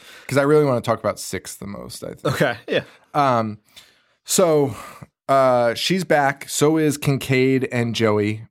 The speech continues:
Speaker 2: Yep.
Speaker 1: Um, she summons them into our, her dreams. And for no reason. Like, she's just, like, there's no Freddy yet.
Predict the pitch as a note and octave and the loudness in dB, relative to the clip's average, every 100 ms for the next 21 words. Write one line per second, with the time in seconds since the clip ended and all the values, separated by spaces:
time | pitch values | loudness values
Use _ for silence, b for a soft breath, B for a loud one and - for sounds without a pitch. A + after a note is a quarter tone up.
0 | _ G#2+ G#2 G2+ F#2+ F#2 _ - D3+ D#3 | _ -2 0 0 -2 -8 _ -2 0 2
1 | G3+ F3 D3+ D3 C#3 C3 C#3 A#2+ A2+ - | 2 2 2 0 0 -2 0 0 0 -2
2 | B2 G#2 G#2+ A2 F#2+ F#2 - b b b | -4 -2 0 2 0 -4 -10 b b b
3 | b b _ _ _ _ _ _ _ _ | b b _ _ _ _ _ _ _ _
4 | - C3+ B2 A#2 A2+ G#2 _ _ _ _ | 0 2 4 2 0 -6 _ _ _ _
5 | _ _ _ _ _ _ - D3+ D3+ A#2+ | _ _ _ _ _ _ 2 4 4 2
6 | A2+ F2+ - F#2 G#2+ - A2+ A#2 G#2+ A#2+ | 0 -4 -8 -6 -4 -2 -2 -2 -4 -2
7 | B2 - B2 B2 C#3+ C#3+ C3+ A2+ A2+ A2 | -4 0 2 4 2 2 0 0 0 2
8 | G#2+ - | 2 0